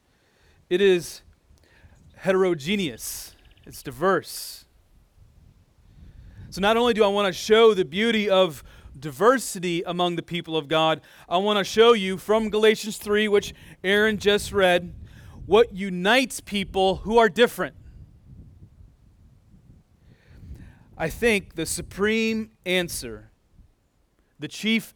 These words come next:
answer, the best answer to the barriers people put up, including barriers because of skin color, I believe the supreme answer is the gospel of Jesus Christ.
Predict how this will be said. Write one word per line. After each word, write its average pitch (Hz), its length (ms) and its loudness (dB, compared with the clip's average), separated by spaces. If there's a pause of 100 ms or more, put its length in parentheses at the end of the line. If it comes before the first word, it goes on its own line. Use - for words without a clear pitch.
answer, 147 520 -6 (240)
the 170 220 -4
best 233 460 4
answer 190 640 -2 (760)
to 185 100 -10
the 175 100 -2
barriers 233 960 4 (1500)
people 226 300 0
put 202 300 0
up, 254 360 2
including 180 600 -4
barriers 233 580 8
because 196 340 -4
of 165 120 -4
skin 240 320 -4
color, 247 480 2 (360)
I 165 120 0
believe 214 240 0
the 170 80 -2
supreme 254 680 0
answer 254 640 -4 (480)
is 165 220 -6
the 180 80 -2
gospel 208 560 2
of 175 80 2
Jesus 165 360 -6
Christ. 143 600 -4